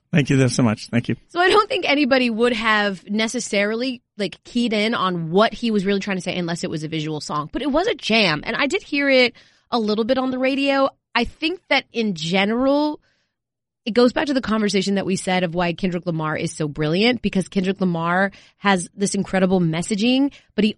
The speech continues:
Speaker 2: also puts it in a way that is, like, neatly packaged as a club banger. You know,
Speaker 1: Mm-hmm.
Speaker 2: like, his stuff is really appropriate everywhere. And I think This Is America, um,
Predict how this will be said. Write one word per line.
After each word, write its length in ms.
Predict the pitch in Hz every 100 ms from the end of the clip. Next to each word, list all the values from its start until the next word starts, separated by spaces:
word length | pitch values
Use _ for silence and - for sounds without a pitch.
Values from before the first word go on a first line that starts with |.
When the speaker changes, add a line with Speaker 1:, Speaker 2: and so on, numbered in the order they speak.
| -
Speaker 2:
also 420 | 185 214 254 240
puts 300 | - 233 240
it 80 | 214
in 100 | 208
a 60 |
way 360 | 170 175 185 208
that 140 | 185
is, 140 | 180 175
like, 160 | 156
neatly 320 | 175 185 180
packaged 420 | 175 165 170 165 165
as 100 | 156
a 40 |
club 300 | - 135 131
banger. 340 | - - - 202
You 160 | 254
know, 220 | 262 240
Speaker 1:
Mm-hmm. 100 | 247
Speaker 2:
like, 240 | 247 220 190
his 220 | 247 285
stuff 360 | - 247 240 233
is 300 | 208 190 165 151
really 280 | 214 208 220
appropriate 500 | 202 208 196 185 -
everywhere. 340 | 185 208 220
And 80 | 202
I 80 | 196
think 260 | 262 220
This 180 | 170 202
Is 120 | 214
America, 640 | 208 190 180 190 185 170 165 - _ _ _ -
um, 300 | 175 160